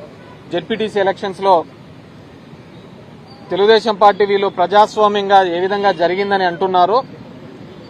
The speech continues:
ఈరోజు మిథున్ రెడ్డి కేసులో కూడా, మద్యం కేసులో కూడా అదే విధంగా ముడుపులు అని చెప్పేసి అప్రజాస్వామికంగా జైల్లో నిర్బంధించడం జరిగింది.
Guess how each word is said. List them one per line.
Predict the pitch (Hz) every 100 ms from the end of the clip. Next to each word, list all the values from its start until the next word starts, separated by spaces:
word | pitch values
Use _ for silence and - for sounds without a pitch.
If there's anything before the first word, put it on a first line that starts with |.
| - - - - - 175
ఈరోజు | 190 202 233 233 208 202 - - - - - - - - - 147
మిథున్ | 180 226 240
రెడ్డి | 233 233
కేసులో | 220 214 208 214
కూడా, | 196 196 202 190 - - - - - - - - - -
మద్యం | 143 170 170 226
కేసులో | 226 208 214 208
కూడా | 175 196 196 175 - - - - - - - - - - 147
అదే | 175 226
విధంగా | 226 220 214 214 214
ముడుపులు | 190 196 214 214
అని | 202 190
చెప్పేసి | 180 202 196 214 190 165 - - - - - - - - -
అప్రజాస్వామికంగా | 165 - 214 220 208 202 196 190 190 202 190 180 160 156 - - - - - - - -
జైల్లో | 190 214 214
నిర్బంధించడం | 190 180 202 196 185 190
జరిగింది. | 180 175 170 190